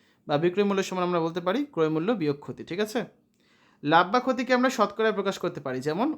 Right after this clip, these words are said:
উপরে আলোচনায় পাঁচ টাকায় বল পেনে কিনে ছয় টাকায় বিক্রয় করে এক টাকা লাভ হয়, তার মানে পাঁচ টাকায় লাভ হয় এক টাকা, এক টাকা লাভ হয় এক ভাগ পাঁচ টাকা, একশো টাকা লাভ হয় কত? এক ভাগ পাঁচ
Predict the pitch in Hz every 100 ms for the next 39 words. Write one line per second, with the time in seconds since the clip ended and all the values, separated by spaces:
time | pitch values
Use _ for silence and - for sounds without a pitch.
0 | 175 175 202 175 170 185 214 277 - 165
1 | - 185 180 151 147 156 220 240 175 180
2 | 254 - 165 170 180 160 156 170 175 151
3 | 165 170 165 160 214 - _ _ _ _
4 | - 175 196 185 190 214 214 208 196 208
5 | 196 208 214 226 - 160 196 185 175 175
6 | 165 165 185 - 185 - 190 262 285 _
7 | _ _ - - 185 170 147 147 147 123
8 | 92 - _ - 151 151 165 - 196